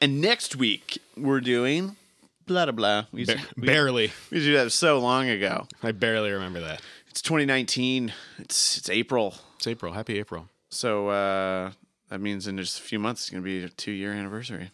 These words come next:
Speaker 2: Oh, fuck.
Speaker 1: Yeah.
Speaker 2: Wow.
Speaker 1: Wow.
Speaker 2: Good times.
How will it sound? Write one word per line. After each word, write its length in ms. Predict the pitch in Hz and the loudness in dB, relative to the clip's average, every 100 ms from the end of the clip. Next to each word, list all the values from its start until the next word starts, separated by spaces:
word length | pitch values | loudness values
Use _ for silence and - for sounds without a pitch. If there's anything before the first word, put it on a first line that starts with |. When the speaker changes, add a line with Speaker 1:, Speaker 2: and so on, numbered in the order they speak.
| _ | _
Speaker 2:
Oh, 60 | - | -20
fuck. 420 | - - - - _ _ _ _ _ | -20 -20 -20 -20 _ _ _ _ _
Speaker 1:
Yeah. 180 | 135 135 - - | -16 -16 -18 -14
Speaker 2:
Wow. 240 | 82 104 87 _ _ | -8 -8 -8 _ _
Speaker 1:
Wow. 60 | 123 123 127 _ _ _ | -18 -18 -20 _ _ _
Speaker 2:
Good 120 | 139 | -12
times. 440 | - 107 92 - | -6 -6 -2 -4